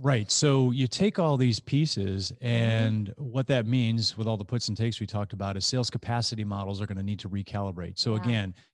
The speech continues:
Speaker 1: you think about lack of collaboration, you think higher efficiency, you think about differences in price points, uh, you think about, um, all the different factors that may be, uh, impacting productivity, and you need to recalibrate,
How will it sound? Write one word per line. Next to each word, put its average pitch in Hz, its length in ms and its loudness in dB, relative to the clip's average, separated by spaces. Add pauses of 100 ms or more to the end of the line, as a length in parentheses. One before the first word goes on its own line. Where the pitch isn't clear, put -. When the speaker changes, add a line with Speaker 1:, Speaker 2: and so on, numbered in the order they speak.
Speaker 1:
you 107 80 -8
think 113 120 -2
about 104 200 -4
lack 107 240 -4
of 127 80 -10
collaboration, 120 760 -2 (240)
you 101 60 -20
think 107 160 -8
higher 107 320 -6
efficiency, 107 800 -4 (300)
you 107 220 -4
think 110 340 -6
about 101 480 -4 (120)
differences 110 500 -6
in 101 100 -6
price 110 400 -4
points, 131 560 -8 (400)
uh, 101 400 -6
you 120 180 -6
think 113 260 -8
about, 104 440 -6 (100)
um, 107 360 -10
all 139 240 -6
the 143 80 -6
different 127 340 -6
factors 120 640 -4
that 104 300 -4
may 120 260 -2
be, 110 380 -4 (380)
uh, 98 180 -10
impacting 123 580 -4
productivity, 104 920 -6 (300)
and 110 140 -4
you 110 80 0
need 135 200 0
to 123 120 -4
recalibrate, 110 840 -4